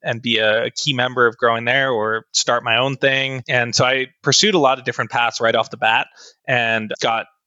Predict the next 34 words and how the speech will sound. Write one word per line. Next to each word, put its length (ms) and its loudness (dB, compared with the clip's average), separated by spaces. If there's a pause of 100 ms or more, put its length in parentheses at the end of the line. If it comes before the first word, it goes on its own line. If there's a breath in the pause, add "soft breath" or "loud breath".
briefly 320 2
involved 380 2
with 140 -10
Berkeley 260 0
Skydeck. 540 0 (180)
My 140 -6
wife 200 0
got 200 -4
much 200 -6
more 200 -4
involved 580 0
than 140 -10
I 100 0
did 380 0
and 600 -2
applied 440 -4
for 120 0
a 60 0
fellowship 500 0
at 200 -6
a 40 -6
forum 640 -4
through 140 0
the 80 -4
law 220 4
school 500 -2
at 100 -4
Berkeley, 500 0 (140)
which 300 -4
was, 160 0
like, 160 -4
small 260 -2
business 420 -4
law. 300 2